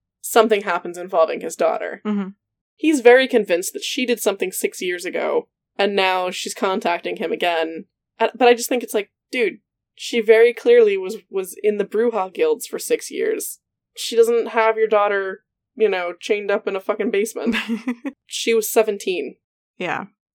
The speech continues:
Speaker 2: I, I think he thinks that she killed her.
Speaker 1: Right, which is what I would have assumed at the time, being like, you know, "You got there and you must have killed her 'cause, you know, we hunt shapeshifters as well."
Speaker 2: Mm-hmm.
Speaker 1: But then she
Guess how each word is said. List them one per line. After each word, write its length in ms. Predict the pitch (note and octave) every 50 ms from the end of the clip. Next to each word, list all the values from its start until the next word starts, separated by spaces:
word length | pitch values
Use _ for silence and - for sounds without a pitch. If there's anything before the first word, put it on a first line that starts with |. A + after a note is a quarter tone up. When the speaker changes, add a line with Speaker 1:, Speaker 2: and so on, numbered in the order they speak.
| _ -
Speaker 2:
I, 140 | F#3+ F#3+ - -
I 80 | G#3
think 220 | G3+ - E4 A4 - -
he 100 | - F4
thinks 420 | - - - A3 G3+ G3+ - - -
that 120 | - -
she 180 | - - - -
killed 380 | - - - - F3 F#3+ G3+ -
her. 260 | - C4+ C#4+ D4 D4 D4 _ _ _ _ _ _ _ _ _ _ _ _
Speaker 1:
Right, 460 | A#3+ A#3 A#3 A#3 B3+ G3 - - - -
which 220 | G#3+ A3+ A3+ - A#3
is 120 | G#3 - -
what 160 | G#3+ G#3 G3+
I 100 | F#3+ F3+
would 120 | F3 F3 D#3+
have 60 | D3+
assumed 440 | D#3+ - - E3 D#3+ D#3+ E3 E3 - D#3+
at 140 | D#3+ E3 E3+
the 40 |
time, 380 | E3+ - - D#3 D#3 D3+ D#3 E3
being 240 | F3 D#3 D3 C#3 - -
like, 280 | D#3 D#3 D3 E3+ -
you 60 | F#3+
know, 100 | F3 - -
"You 160 | D#3 E3 E3+
got 240 | - F3 E3 E3 -
there 160 | - D#3+ D#3+ E3+
and 80 | E3+
you 100 | F3 E3+
must 160 | E3 D#3+ - -
have 100 | - -
killed 260 | - A#3 G#3 G3+ G3
her 180 | G#3 E3 E3+ E3
'cause, 320 | - - - - - - -
you 80 | D3+ -
know, 180 | - - - - _ -
we 100 | G3+ G3
hunt 200 | - F3 D3 -
shapeshifters 600 | - - F#3+ F#3 - - A3+ - - G#3+ G#3+ G#3
as 120 | G3+ G#3
well." 240 | - A3 A3 G3 -
Speaker 2:
Mm-hmm. 260 | - G#3 G3+ G3 F#3 F#3+ - _ _ _ _ _ _ _
Speaker 1:
But 160 | - G#3+ G#3
then 180 | G#3+ G#3 G3+ G#3
she 380 | - - G#3 G3 F3+ F3 E3+